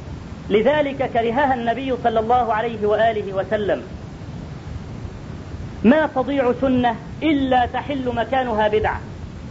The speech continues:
وما يضيع، وما يزول إيمان من على بقعة من الأرض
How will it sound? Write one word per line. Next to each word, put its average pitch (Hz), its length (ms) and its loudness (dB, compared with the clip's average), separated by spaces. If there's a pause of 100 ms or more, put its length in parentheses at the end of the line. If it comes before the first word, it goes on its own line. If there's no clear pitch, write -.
(840)
وما 302 320 6
يضيع، 294 360 2
وما 277 300 4
يزول 285 480 2
إيمان 254 600 2
من 247 120 -2
على 247 280 2
بقعة 254 420 0
من 262 220 -2
الأرض 254 360 2